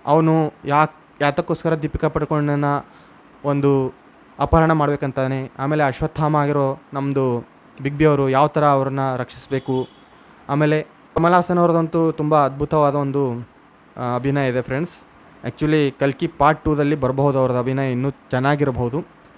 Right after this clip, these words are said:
ಫಸ್ಟ್ ಪಾರ್ಟಲ್ಲಿ ಕಲ್ಕಿದಲ್ಲಿ ಏನು ತೋರಿಸಿದ್ದಾರೆ ಅಂದರೆ, ಕೃಷ್ಣ ಜನ್ಮವಾಗುವಾಗ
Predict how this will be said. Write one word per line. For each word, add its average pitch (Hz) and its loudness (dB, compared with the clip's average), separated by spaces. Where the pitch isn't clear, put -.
ಫಸ್ಟ್ 208 0
ಪಾರ್ಟಲ್ಲಿ 165 4
ಕಲ್ಕಿದಲ್ಲಿ 147 -2
ಏನು 147 -2
ತೋರಿಸಿದ್ದಾರೆ 139 -2
ಅಂದರೆ, 123 -4
ಕೃಷ್ಣ 202 2
ಜನ್ಮವಾಗುವಾಗ 156 2